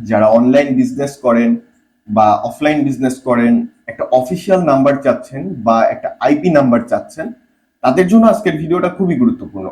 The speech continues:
এবং এই ভিডিওটা আপনি দেখলে, আপনি যদি বিদেশে থাকেন বা দেশের বাইরে ভ্রমণের আপনার হচ্ছে, আহ, প্রয়োজন থাকে, মাঝে মাঝে আপনি দেশের বাইরে যাতায়াত করেন, তো তাদের জন্য এই ভিডিওটা খুবই গুরুত্বপূর্ণ হতে যাচ্ছে। তো ভিউয়ার্স, আরেকটা বিষয় হচ্ছে,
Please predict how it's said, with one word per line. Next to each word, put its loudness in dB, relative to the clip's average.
এবং 0
এই 2
ভিডিওটা 0
আপনি -2
দেখলে, -4
আপনি 0
যদি 0
বিদেশে 0
থাকেন -2
বা 4
দেশের -4
বাইরে -2
ভ্রমণের -2
আপনার 2
হচ্ছে, -4
আহ, 6
প্রয়োজন 2
থাকে, -6
মাঝে 0
মাঝে -6
আপনি -8
দেশের -4
বাইরে -2
যাতায়াত -2
করেন, -6
তো 2
তাদের 4
জন্য 2
এই 4
ভিডিওটা 2
খুবই 2
গুরুত্বপূর্ণ 0
হতে -4
যাচ্ছে। -8
তো 4
ভিউয়ার্স, 2
আরেকটা 2
বিষয় 4
হচ্ছে, 0